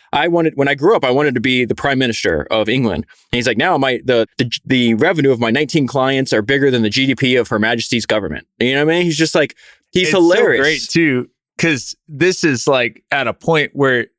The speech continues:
Speaker 2: I, I mean, he does have nineteen clients and he does have nineteen huge clients, but this is even before Ogilvy was, like, Ogilvy. And, and,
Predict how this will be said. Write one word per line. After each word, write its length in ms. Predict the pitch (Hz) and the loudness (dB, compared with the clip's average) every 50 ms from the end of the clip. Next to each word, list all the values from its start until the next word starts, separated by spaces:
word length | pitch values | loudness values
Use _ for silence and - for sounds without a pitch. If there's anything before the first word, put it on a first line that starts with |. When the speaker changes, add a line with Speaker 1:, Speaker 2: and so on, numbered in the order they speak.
| _ - | _ -6
Speaker 2:
I, 280 | 160 151 135 107 123 156 | -6 -4 -4 -4 -4 -4
I 20 | |
mean, 240 | 147 139 135 127 117 | -2 -2 -2 -4 -4
he 320 | - - 131 107 143 156 143 | -6 -8 -4 -2 -2 0 0
does 240 | 127 139 135 127 | 0 0 -2 0
have 180 | - 139 127 113 | -2 -4 -4 -2
nineteen 460 | 110 120 120 120 107 - - 120 117 | -2 -2 -4 -4 -4 -6 -4 -4 -4
clients 520 | 104 - 117 110 110 107 107 110 107 - - | -2 0 0 0 2 0 0 -2 -4 -4 -4
and 120 | 107 110 | -2 -2
he 60 | 110 | 0
does 240 | 101 113 110 104 - | 0 0 0 0 -2
have 180 | - 110 98 98 | -2 -4 -2 -2
nineteen 460 | 104 107 107 90 - - 110 104 92 | -2 -2 -4 -4 -4 -4 -2 -2 -4
huge 380 | 87 - - 127 123 113 - | -4 -2 -2 -2 -2 -2 -6
clients, 440 | - - 101 92 87 87 85 80 - | -6 -4 -2 -2 -2 -2 -4 -6 -10
but 220 | - - 117 98 - | -6 -6 -6 -2 0
this 200 | 151 170 170 196 | 0 0 0 0
is 180 | 190 156 135 | -2 0 0
even 280 | 135 135 117 117 110 104 | 0 0 0 0 0 0
before 560 | 101 104 - - - 113 113 113 113 107 - | 0 -2 -2 0 2 2 4 4 2 0 0
Ogilvy 640 | - 113 113 117 117 117 123 110 92 87 104 98 95 | -2 0 0 0 0 0 0 0 0 0 -2 -2 0
was, 240 | 85 87 98 90 85 | 0 -2 -2 0 0
like, 260 | 101 95 87 - - - | 0 -2 -2 -4 -6 -2
Ogilvy. 680 | - 123 131 120 - 98 82 80 85 80 78 78 85 - | 0 0 0 0 0 -2 -2 -4 -8 -10 -8 -10 -8 -6
And, 260 | 120 120 117 113 - | -4 -4 -4 -2 -2
and, 240 | 113 117 113 113 | -4 -4 -4 -6